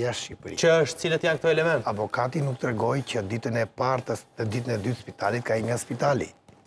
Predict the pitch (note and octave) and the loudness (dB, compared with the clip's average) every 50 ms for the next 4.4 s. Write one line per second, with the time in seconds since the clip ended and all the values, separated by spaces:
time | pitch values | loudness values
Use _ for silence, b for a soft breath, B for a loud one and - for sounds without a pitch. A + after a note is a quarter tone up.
0 | - B B B B B B B - - G#2 G2 A2+ A2+ C3 B2+ A#2 G#2 G#2 B2 | -20 B B B B B B B -6 -4 -2 -2 -2 -2 0 -2 -2 0 2 4
1 | C3+ D3 D3 C3+ C#3 C3+ B2+ - - - - D3+ C#3 A#2 F2+ F2 - - A2 G2+ | 4 6 6 6 4 4 2 2 0 2 4 4 6 4 4 2 -2 0 0 2
2 | G2+ G2 - - G#2+ - - - - - B2 C3 B2+ A#2+ A2+ A2 A2 A2+ A2 C3 | 0 0 0 -2 -4 -4 -4 -6 -4 0 0 2 2 2 2 0 -2 -2 0 2
3 | C3+ C3 - D#3+ C#3+ B2+ A2+ C3 D3+ D3+ - - C#3 C#3 C#3+ C#3+ B2 - - G#2+ | 2 2 2 0 0 0 0 0 0 0 0 0 0 0 0 0 -2 -2 -4 -6
4 | - - - F2+ D#2 F#2 E2+ - | -6 -6 -6 -6 -6 -6 -8 -8